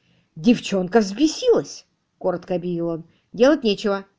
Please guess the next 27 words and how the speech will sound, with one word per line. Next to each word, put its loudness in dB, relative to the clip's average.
Надо 0
как-то -2
выкручиваться -2
перед -6
гостями. -2
Ну, -4
скажи, 4
что 4
у 6
нее 4
болит 0
голова». 0
«Превосходная 4
мысль!» — 0
с -12
жаром -4
подхватила -6
миссис -10
Хэммонд. -10
«Так 0
мы 4
и 0
скажем». -2
«Полковник 4
и -2
миссис 0
Бэкшот», — -2